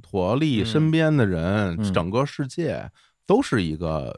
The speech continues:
Speaker 2: 对。
Speaker 1: 越来越好的样子，
Speaker 2: 对。
Speaker 1: 对吧？啊。
Speaker 2: 然后地球村嘛。
Speaker 1: 对。
Speaker 2: 啊。
Speaker 1: 对。
Speaker 2: 呃，那从疫情开始啊，咱们经历了各种各样的啊，
Speaker 1: 嗯。
Speaker 2: 这个去全球化，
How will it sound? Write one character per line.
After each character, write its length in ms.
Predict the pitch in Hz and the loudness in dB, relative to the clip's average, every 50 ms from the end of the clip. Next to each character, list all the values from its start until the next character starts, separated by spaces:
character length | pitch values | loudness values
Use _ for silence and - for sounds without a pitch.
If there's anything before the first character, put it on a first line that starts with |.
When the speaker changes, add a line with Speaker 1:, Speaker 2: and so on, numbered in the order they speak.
| - - - | -14 -10 -2
Speaker 2:
对。 320 | - 117 107 95 87 82 82 - | 0 2 2 2 0 -4 -2 0
Speaker 1:
越 100 | 107 101 | 2 2
来 140 | 92 90 | 4 4
越 80 | 92 95 | 2 0
好 280 | - - - - - - | 0 -2 -6 -6 -6 -8
的 60 | - 76 | -10 -8
样 280 | 85 87 80 76 76 73 | -6 -6 -6 -6 -8 -10
子， 160 | 73 73 87 104 | -12 -12 -10 -6
Speaker 2:
对。 120 | 123 123 | -4 -2
Speaker 1:
对 100 | 113 104 | -2 0
吧？ 200 | 95 87 80 76 - | -2 -4 -4 -6 -8
啊。 180 | 82 85 80 78 | -6 -6 -4 -4
Speaker 2:
然 120 | 98 101 101 | -4 -6 -4
后 420 | 117 113 110 107 107 104 104 101 101 _ _ _ _ _ _ _ _ | -2 -2 0 0 -2 -2 -4 -6 -10 _ _ _ _ _ _ _ _
地 100 | - 156 | -12 -6
球 140 | 131 147 156 | -4 -4 -4
村 120 | - 196 | -2 -4
嘛。 180 | 196 185 131 - - _ _ _ _ _ _ _ | 0 0 -2 -2 -4 _ _ _ _ _ _ _
Speaker 1:
对。 120 | _ 85 78 76 78 - | _ -6 -6 -6 -8 -6
Speaker 2:
啊。 280 | - 117 104 101 90 90 - | -2 0 0 0 0 -4 -8
Speaker 1:
对。 120 | 80 73 78 - _ _ _ _ _ _ _ | -10 -10 -10 -12 _ _ _ _ _ _ _
Speaker 2:
呃， 320 | - - - 101 101 101 101 | -12 -8 -6 -4 -4 -4 -2
那 280 | 113 123 123 120 110 110 - _ _ | -2 0 0 0 -2 -4 -10 _ _
从 380 | - - _ - 117 123 139 | -20 -20 _ -6 -4 -4 -2
疫 80 | 143 135 | -2 -2
情 160 | 120 143 135 | -2 -2 0
开 160 | 135 139 135 | 0 0 0
始 80 | 120 107 | 0 -2
啊， 460 | 85 85 90 98 92 90 95 98 95 | -2 -2 -4 -4 -4 -4 -4 -4 -4
咱 120 | 95 95 | -4 -4
们 140 | 98 107 101 | -4 -4 -6
经 180 | 95 - 107 107 | -6 -6 -6 -6
历 60 | 104 | -6
了 260 | 98 95 92 92 90 90 | -6 -6 -6 -8 -10 -8
各 120 | - 120 | -8 -6
种 100 | 104 87 | -6 -6
各 80 | 85 98 | -6 -6
样 140 | 98 92 87 82 | -6 -6 -8 -10
的 40 | |
啊， 240 | 85 87 92 92 87 - - | -12 -12 -12 -12 -14 -10 -8
Speaker 1:
嗯。 120 | 90 87 82 | -8 -6 -6
Speaker 2:
这 60 | 80 | -6
个 100 | 76 92 - - _ _ _ | -8 -10 -12 -16 _ _ _
去 160 | - 110 92 | -8 -8 -6
全 160 | - 95 90 | -6 -8 -6
球 160 | 98 127 127 | -4 -4 -2
化， 260 | 120 156 143 107 - | 0 0 0 0 -2